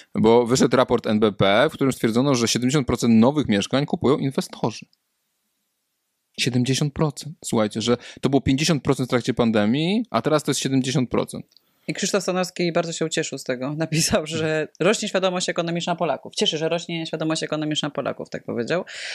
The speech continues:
Speaker 1: Masz gdzieś tego
Speaker 2: Mm,
Speaker 1: tweeta?
Speaker 2: tak, tak, tak, tutaj jest. Cieszy coraz większa świadomość ekonomiczna Polaków. Może nie będziemy dziadować na starość, napisał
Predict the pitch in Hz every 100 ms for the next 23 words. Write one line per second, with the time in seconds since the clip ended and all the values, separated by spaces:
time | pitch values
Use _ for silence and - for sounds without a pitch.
0 | - 101 165 151 110 147 160 247 202 208
1 | 180 135 135 - - 143 - - - -
2 | - _ - 294 - 285 269 226 185 220
3 | 269 254 - 214 233 226 - 185 196 202
4 | 214 208 196 196 190 175 131 - 175 214
5 | 226 214 180 175 226 233 190 160 190 196
6 | - 185 - 254 185 139 - 151 147 160
7 | 156 147